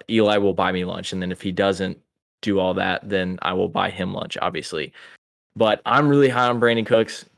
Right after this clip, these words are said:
I think he's, I think he's one of the most underrated wide receivers that we've had in the past, you know, five, ten seasons,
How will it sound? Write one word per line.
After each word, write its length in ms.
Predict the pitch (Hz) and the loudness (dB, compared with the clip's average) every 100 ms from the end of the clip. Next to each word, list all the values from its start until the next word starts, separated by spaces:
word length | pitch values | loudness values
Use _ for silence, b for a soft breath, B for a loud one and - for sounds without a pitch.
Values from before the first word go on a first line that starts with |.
| _ _ _ _ _ _ _ | _ _ _ _ _ _ _
I 80 | 117 | -2
think 180 | 120 143 | 2 2
he's, 180 | 127 117 - | 0 -2 -2
I 100 | 123 | 0
think 200 | 190 190 | 2 0
he's 160 | 147 | 0
one 140 | 120 120 | 2 2
of 60 | |
the 60 | 113 | 2
most 220 | 104 95 - | 2 0 -2
underrated 640 | 107 107 107 101 98 95 | -2 0 0 0 0 -2
wide 120 | 92 92 | -4 -4
receivers 480 | 92 - 90 110 98 | -6 -8 -8 -6 -6
that 100 | 85 | -6
we've 140 | 95 | -8
had 460 | - 92 95 90 - B B _ _ - | -4 -4 -4 -8 -12 B B _ _ -8
in 120 | 101 | -6
the 80 | 98 | -4
past, 580 | - 95 90 - - - _ _ - | -2 0 -2 -6 -18 -20 _ _ -6
you 120 | 110 | -4
know, 200 | 87 - _ _ _ _ _ | -4 -8 _ _ _ _ _
five, 260 | 104 98 90 | -2 -2 -2
ten 200 | 101 90 | -6 -6
seasons, 540 | - 95 92 85 95 | -6 -8 -8 -10 -12